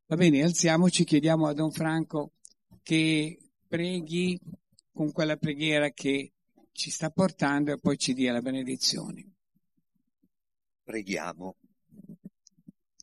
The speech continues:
Speaker 2: O Padre, il fuoco dello Spirito che infiammò i discepoli del tuo Figlio, ci doni di riscoprire e attualizzare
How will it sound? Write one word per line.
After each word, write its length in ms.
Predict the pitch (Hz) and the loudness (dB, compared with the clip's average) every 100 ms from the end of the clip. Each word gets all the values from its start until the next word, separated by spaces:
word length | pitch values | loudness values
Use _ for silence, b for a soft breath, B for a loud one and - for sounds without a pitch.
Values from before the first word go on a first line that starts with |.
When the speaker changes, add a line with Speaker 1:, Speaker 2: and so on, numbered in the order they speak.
| _ - | _ -10
Speaker 2:
O 140 | - 98 | 0 0
Padre, 720 | - 92 90 82 90 90 - | 6 8 8 4 0 0 -2
il 180 | - 98 | 0 0
fuoco 500 | - 110 117 113 120 | 2 8 10 10 4
dello 240 | 92 95 95 | 4 6 10
Spirito 720 | - 101 95 92 92 98 87 | 8 8 4 6 4 2 0
che 160 | 107 | 4
infiammò 720 | 95 95 101 95 95 101 101 98 | 4 2 2 4 6 6 6 6
i 140 | 95 | 2
discepoli 760 | 85 87 - 101 101 - 92 90 | 2 4 6 6 4 2 0 2
del 220 | 90 87 | 2 0
tuo 140 | 92 | -2
Figlio, 800 | 85 - 110 104 104 92 90 - _ _ _ | -2 4 6 8 8 6 4 -2 _ _ _
ci 240 | - - 98 | 0 0 6
doni 360 | 104 120 117 | 6 6 4
di 160 | 92 98 | 4 4
riscoprire 1040 | 101 - - 104 - 90 85 82 85 82 - | 6 4 6 4 2 -2 0 0 0 -4 -4
e 140 | 90 | 4
attualizzare 1200 | 87 - 104 90 90 82 98 95 101 107 110 _ | 4 4 4 4 4 2 6 6 6 4 0 _